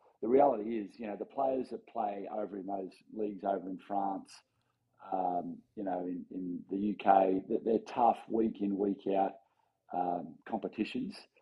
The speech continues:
Uh, we sort of lack that a little bit in Australia, and if we just say that everyone's gotta play in Australia if you're gonna play for the Wallabies, means we're gonna have players that aren't as battle-hardened and ready to play on the, on, on the world stage. So I, I'm happy with them relaxing the laws. I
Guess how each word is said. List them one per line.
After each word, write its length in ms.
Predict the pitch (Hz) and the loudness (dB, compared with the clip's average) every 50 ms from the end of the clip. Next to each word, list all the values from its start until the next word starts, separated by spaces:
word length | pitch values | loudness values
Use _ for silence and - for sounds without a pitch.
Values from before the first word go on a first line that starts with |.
| _ _ _ _ - | _ _ _ _ 2
Uh, 140 | 95 95 - - | 2 2 2 0
we 100 | 107 - | -4 -6
sort 180 | - - 147 117 | -2 0 2 4
of 60 | 104 | 6
lack 240 | 113 120 - - - | 6 6 6 4 2
that 120 | 120 117 | 0 2
a 40 | 120 | 2
little 160 | 117 113 117 | -2 -2 -2
bit 140 | 107 123 - | -2 -4 -4
in 80 | - | -6
Australia, 480 | 110 - - - 113 113 123 135 151 143 | -10 -10 -2 0 2 2 2 2 2 2
and 100 | 120 110 | 0 -2
if 60 | 107 - | -4 -4
we 60 | 113 113 | -6 -4
just 220 | 113 135 127 - | -4 -4 -4 -2
say 160 | - 117 107 | 0 0 2
that 120 | 104 104 113 | 2 2 2
everyone's 280 | 131 135 143 135 123 - | 2 2 2 0 0 -2
gotta 140 | 131 131 | -2 -4
play 180 | - - 117 113 | -2 -2 -2 -2
in 80 | 110 107 | -2 -4
Australia 300 | 104 - - 113 110 107 | -8 -2 0 0 0 0
if 80 | - _ | -2 _
you're 80 | 98 107 | -12 -14
gonna 100 | 101 - _ | -14 -6 _
play 100 | 107 104 | -4 -4
for 200 | 101 - _ 98 | -4 -6 _ -14
the 40 | 92 | -8
Wallabies, 420 | 92 107 120 117 95 80 78 107 - - - _ _ _ _ _ - | -4 -2 -2 -2 -4 -6 -12 -16 -20 -20 -20 _ _ _ _ _ -6
means 240 | 107 110 107 101 - - | -2 -2 -2 -2 -2 -2
we're 120 | 117 113 | 0 0
gonna 160 | 113 127 120 | 2 2 4
have 180 | 120 117 110 - | 4 2 2 2
players 380 | - - 110 110 107 104 104 90 | 2 2 4 4 4 2 0 -2
that 100 | 98 101 | -2 -2
aren't 200 | 107 107 107 104 | -2 -2 -2 -4
as 60 | 98 - - | -6 -8 -4
battle-hardened 600 | - 104 101 101 98 92 98 101 101 98 98 98 | -2 0 0 0 0 0 2 2 2 2 2 -2
and 140 | 95 92 92 | -4 -4 -4
ready 260 | 104 101 98 98 98 - _ _ _ _ _ _ _ - | -4 -4 -4 -6 -8 -12 _ _ _ _ _ _ _ -16
to 80 | - 110 | -16 -14
play 480 | - - - 107 107 101 101 98 98 92 | -12 0 2 4 6 6 4 4 0 -2
on 140 | 95 95 95 | -4 -6 -4
the, 280 | 92 95 95 90 - - - | -4 -4 -4 -4 -6 -6 -8
on, 140 | 90 - - - | -10 -10 -10 -10
on 100 | - 98 | -10 -8
the 60 | 92 90 | -8 -6
world 320 | 85 98 98 92 95 - | -4 -4 -4 -4 -4 -8
stage. 540 | - - 104 98 101 123 165 180 - - - - _ _ | -2 0 2 4 4 2 0 -2 -6 -10 -12 -14 _ _
So 340 | - - 113 107 104 104 104 - - _ _ _ _ _ _ - | 4 6 8 8 8 6 2 -2 -10 _ _ _ _ _ _ -2
I, 40 | 117 | 0
I'm 220 | 113 - 117 110 | 0 2 0 0
happy 300 | 104 139 147 143 143 135 | 2 2 0 2 0 -2
with 160 | 117 113 - - - _ _ _ - | -4 -4 -6 -8 -12 _ _ _ -6
them 160 | 117 104 104 | -4 -2 0
relaxing 420 | 104 104 110 104 - - - 110 | 2 2 2 2 0 -4 -10 -8
the 80 | 101 95 | -6 -4
laws. 280 | 98 107 113 131 131 | -2 -2 -2 -2 -2
I 40 | 127 | -4